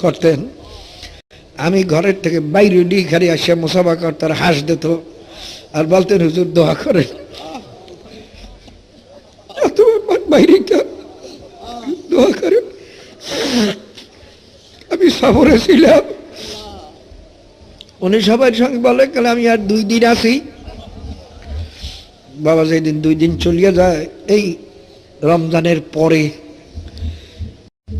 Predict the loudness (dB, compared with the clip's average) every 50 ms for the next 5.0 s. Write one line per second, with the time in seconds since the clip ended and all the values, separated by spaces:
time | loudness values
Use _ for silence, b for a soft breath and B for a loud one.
0 | -10 -12 -16 _ -10 -6 -4 0 2 2 2 2 0 -2 0 0 2 2 2 2
1 | 0 0 0 -2 -4 -4 -4 -6 -12 -16 -20 -20 -20 -20 -20 -20 -20 -20 -20 -20
2 | -20 -20 _ _ _ -20 -20 _ -18 -16 -14 -12 -12 -10 -4 2 2 4 4 4
3 | 2 2 0 0 -2 -2 -4 -6 -6 -6 -6 -4 -2 -2 0 0 0 0 0 0
4 | 0 0 -2 -2 -2 -2 0 2 2 2 2 2 0 -2 -2 -2 -4 -4 -4